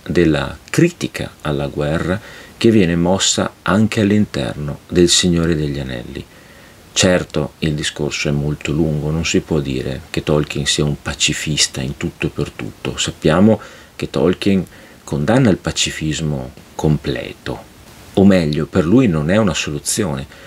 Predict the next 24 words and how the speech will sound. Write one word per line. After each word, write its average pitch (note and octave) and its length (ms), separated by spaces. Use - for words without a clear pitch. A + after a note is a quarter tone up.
Lo - 80
dice - 240
chiaramente E2+ 680
quando D2 600
si - 180
riferisce E2 580
a D2+ 100
Tom C#2 240
Bombadil. D#2 600
Anche D#2+ 220
nel F2 120
Signore F#2 400
degli D#2 200
Anelli D#2+ 540
la E2 200
via E2+ 480
che A1 300
deciderà - 720
di - 100
prendere D#2 520
il C2 60
consiglio D2 520
di G#2+ 120
Elrond D#2 520